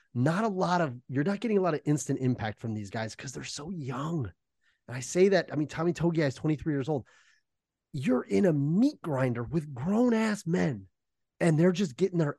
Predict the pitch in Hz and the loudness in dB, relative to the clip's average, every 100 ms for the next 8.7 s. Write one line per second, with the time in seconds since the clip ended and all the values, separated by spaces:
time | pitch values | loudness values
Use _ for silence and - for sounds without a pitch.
0 | - 151 190 - 135 117 - - - - | -8 -6 -6 -8 -6 -8 -8 -20 -20 -12
1 | - 180 165 175 220 240 220 - 196 - | 0 2 2 0 0 0 0 4 4 4
2 | 160 165 151 131 120 127 117 143 151 143 | 2 4 2 0 -4 -6 0 2 2 0
3 | 139 120 - _ _ _ - 120 175 262 | 0 0 -4 _ _ _ -10 -2 4 6
4 | 269 208 170 214 - 143 120 143 147 180 | 4 2 -2 -4 -4 -4 -2 2 4 4
5 | 151 151 143 127 123 110 110 160 190 190 | 4 0 -2 -2 -2 0 0 0 0 -2
6 | 170 156 110 139 151 139 113 113 113 101 | -2 -4 -2 0 0 0 0 -2 -2 -4
7 | 95 - _ - 131 151 139 147 110 131 | -6 -12 _ -12 0 0 0 -2 -2 -4
8 | 117 127 123 110 123 120 | -4 -2 -2 -4 -8 -8